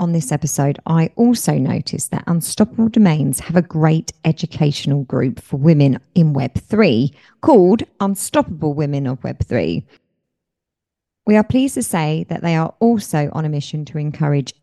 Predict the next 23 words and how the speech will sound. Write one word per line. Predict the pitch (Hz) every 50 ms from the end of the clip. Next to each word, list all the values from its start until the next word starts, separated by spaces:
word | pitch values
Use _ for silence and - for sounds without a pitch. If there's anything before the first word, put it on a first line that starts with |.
| _ -
everyone | 233 226 - 202 185 160 151 147 143 143 147
to | - -
learn | 160 160 160 156 156 151 151 147
and | - 156 147
participate | - - - 147 143 - - 180 - - - - 160 143 135 131 - _ _
in | - 151 151
Web | 143 143 139 - _
three | - - 135 139 135
space. | - - - - - 156 123 - - 170 156 - - - _ _ _ _ _ _
So | - - 220 220
a | - -
big | 214 - 285 269 - -
shout | - - 240 220 220
out | 202 196 180 -
to | - 180
them, | 165 170 160 160 165 - -
and | 170 170 170 - _
do | - 214 208 214 214
go | 202 - 185
and | 165 151 - - 147 135
check | - - - - _ _
them | - 151 - - _ -
out. | - 80 - - - _ - - -